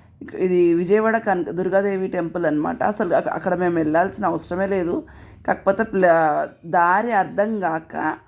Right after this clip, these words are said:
డ్రైవర్ అయినా తన పాపం తను కూడా కావాల్సుకొని కాదు, తనకు కూడా తెలియకుండా వెళ్ళామన్నమాట. చాలా ట్రావెలింగ్ ఎక్కువైపోయింది మాకు.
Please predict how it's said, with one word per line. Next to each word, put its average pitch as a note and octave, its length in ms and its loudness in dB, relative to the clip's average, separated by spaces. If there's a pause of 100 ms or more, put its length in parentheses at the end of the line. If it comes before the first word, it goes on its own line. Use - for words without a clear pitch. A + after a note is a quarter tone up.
(320)
డ్రైవర్ E3 440 2
అయినా G#3 300 -2
తన F3+ 280 0
పాపం D#3+ 360 -4
తను D3+ 220 -2
కూడా G3 140 -2
కావాల్సుకొని F#3 640 0
కాదు, D#3+ 180 0
తనకు G3 300 -4
కూడా G#3+ 140 -6
తెలియకుండా E3 560 -2
వెళ్ళామన్నమాట. D#3 800 0 (500)
చాలా D3 280 2
ట్రావెలింగ్ F#3 600 -2
ఎక్కువైపోయింది F#3+ 760 -4
మాకు. D#3 460 -4